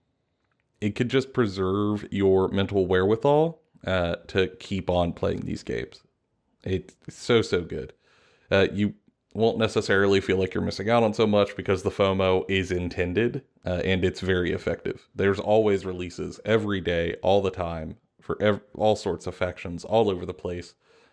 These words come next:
New splat books, new rule books, new editions, new general's handbooks.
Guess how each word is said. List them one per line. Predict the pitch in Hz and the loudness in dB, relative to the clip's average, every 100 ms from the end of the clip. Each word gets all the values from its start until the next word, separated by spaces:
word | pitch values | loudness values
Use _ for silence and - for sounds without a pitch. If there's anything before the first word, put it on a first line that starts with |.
| _ | _
New | 113 120 | 0 0
splat | 104 104 98 - | 0 2 2 2
books, | - 92 90 - - | 0 -2 -2 -8 -6
new | 107 120 | 0 0
rule | 104 101 98 | 2 2 2
books, | 90 95 90 - - _ _ _ - | 4 2 2 -4 -20 _ _ _ -2
new | 151 139 | 2 2
editions, | 107 107 104 104 101 98 - | 4 2 4 2 2 -4 -6
new | - 160 | 0 0
general's | 120 120 110 104 | 2 2 2 2
handbooks. | 104 101 104 104 101 - | 0 2 2 2 0 -8